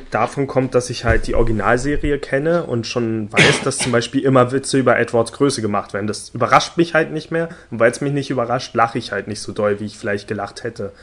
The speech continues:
wenn ich's orgi-, äh, wenn ich, äh, nur Brotherhood gesehen hätte.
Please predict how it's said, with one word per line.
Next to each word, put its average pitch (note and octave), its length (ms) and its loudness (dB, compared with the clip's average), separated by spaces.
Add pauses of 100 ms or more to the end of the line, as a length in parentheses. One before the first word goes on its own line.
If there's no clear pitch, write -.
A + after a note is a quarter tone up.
(380)
wenn G#2+ 100 -4
ich's G#2 140 -6
orgi-, G#2+ 240 -4 (140)
äh, G#2 320 -2
wenn G#2 160 -4
ich, - 240 -12 (360)
äh, A2 120 -4
nur A2+ 260 4
Brotherhood G#2 460 0
gesehen G2 340 -4
hätte. F#2+ 260 -6